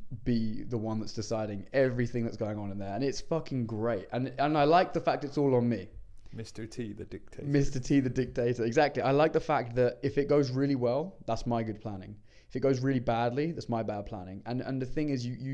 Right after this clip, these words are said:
Speaker 1: you become very good at teaching just from having those, um, just from having those different issues where you have a, a,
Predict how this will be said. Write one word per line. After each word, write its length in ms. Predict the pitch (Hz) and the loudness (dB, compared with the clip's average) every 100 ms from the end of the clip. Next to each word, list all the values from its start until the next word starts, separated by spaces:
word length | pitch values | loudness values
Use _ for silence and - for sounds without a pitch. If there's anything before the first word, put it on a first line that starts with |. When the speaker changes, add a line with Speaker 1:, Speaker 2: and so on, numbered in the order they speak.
| 131 | -6
Speaker 1:
you 140 | 127 | -6
become 380 | 120 123 143 131 | -6 -6 -4 -2
very 280 | 113 127 120 | 2 2 2
good 180 | 117 120 | 0 -2
at 120 | - | -2
teaching 460 | - 135 - 117 113 - | -2 -2 -2 -2 -4 -8
just 220 | 117 123 123 | -4 -2 0
from 180 | 117 | -2
having 420 | 107 131 131 123 107 | -2 0 2 0 -2
those, 400 | 101 98 101 - - - - - - | -2 -4 -8 -16 -20 -20 -20 -18 -6
um, 560 | 113 107 104 101 98 98 - | -2 0 0 0 -2 -6 -10
just 240 | 127 117 117 | -6 -6 -2
from 80 | 113 | -2
having 300 | 110 123 120 | 0 0 2
those 160 | 110 | 0
different 300 | 104 104 104 110 | -2 -4 -4 -6
issues 460 | 110 - 95 - - - - - | -6 -8 -10 -14 -18 -20 -20 -10
where 240 | - 113 110 | 0 2 2
you 460 | 104 104 101 101 - - - - | 0 0 -2 -4 -8 -18 -20 -8
have 280 | - 120 120 | -4 0 0
a, 80 | 101 - - - | -2 -8 -16 -6
a, 100 | 120 | -4